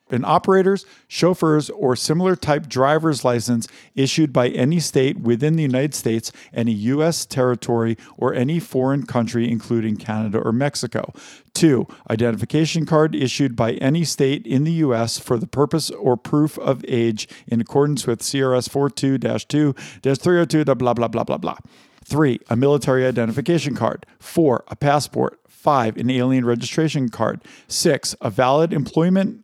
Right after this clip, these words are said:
authorization document issued by the U S Department of Homeland Security. These patrons attempting to purchase alcohol beverages who are unable to provide one of the forms of identification described above may be refused service of alcohol beverages.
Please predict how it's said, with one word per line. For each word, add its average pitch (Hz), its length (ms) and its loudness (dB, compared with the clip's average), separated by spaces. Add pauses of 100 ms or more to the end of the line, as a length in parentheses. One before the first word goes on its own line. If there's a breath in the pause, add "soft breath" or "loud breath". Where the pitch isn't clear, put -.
(160)
authorization 151 760 0
document 127 500 0
issued 135 380 -2
by 120 160 2
the 113 140 -4
U 127 160 2
S 143 100 -4
Department 123 540 -2 (180 loud breath)
of 110 140 -6
Homeland 113 440 0
Security. 151 600 -2 (340)
These 160 260 2
patrons 175 400 2
attempting 151 440 0
to 170 120 0
purchase 156 520 -2 (120)
alcohol 131 800 4
beverages 120 640 2
who 117 200 0
are 120 160 4
unable 170 380 2
to 165 100 -2
provide 123 440 0
one 123 180 2
of 170 80 0
the 165 80 -4
forms 139 260 0
of 123 60 -8
identification 127 720 -2
described 127 440 0
above 117 580 -4
may 135 180 4
be 180 140 2
refused 160 380 0
service 131 280 0
of - 60 -8
alcohol 113 420 -2
beverages. 147 580 -2